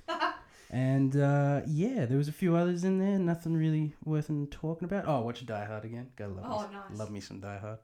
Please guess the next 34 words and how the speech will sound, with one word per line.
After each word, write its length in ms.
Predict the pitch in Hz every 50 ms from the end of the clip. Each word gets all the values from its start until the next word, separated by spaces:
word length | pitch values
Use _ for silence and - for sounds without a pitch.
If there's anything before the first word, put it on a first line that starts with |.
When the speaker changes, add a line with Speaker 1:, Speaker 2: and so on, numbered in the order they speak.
| _ - _ - - - - - - - - -
Speaker 1:
All 80 | 131 135 233
Speaker 2:
And 100 | 247 254
Speaker 1:
of 100 | 285 285
them, 200 | - 349 381 370
or 260 | 240 220 214 202 196 196
just 200 | 190 202 - -
the 80 | 208
first 280 | 190 - 190 196 190 -
one? 200 | 151 139 139 147 - - - - - - - - - - - - - _ _ _
Speaker 2:
Just 200 | - 131 123 -
the 60 | 113
first 280 | - - 113 107 - -
one 100 | 107 95
at 100 | 95 -
this 160 | - 95 -
point. 280 | - - 98 92 85 - - - - - - - -
And 120 | 110 113
speaking 300 | - 180 180 165 170 156
of 100 | 139 107
all 240 | - 127 135 135 135
of 100 | 120 98
them, 180 | 107 110 107
I 120 | 95 95 107
watched 380 | 104 107 104 101 - - - - -
all 440 | 101 104 110 110 110 110 104 95 -
of 260 | 104 101 95 - -
the 100 | - 98
recent 480 | 90 90 98 104 - - - 98 85 -
Planet 280 | - - 95 98 98 92
of 40 | 92
the 140 | 92 92 87
Apes 240 | 87 - - -
movies, 400 | 87 90 90 87 90 92 90 - -
which 320 | 87 87 82 - - -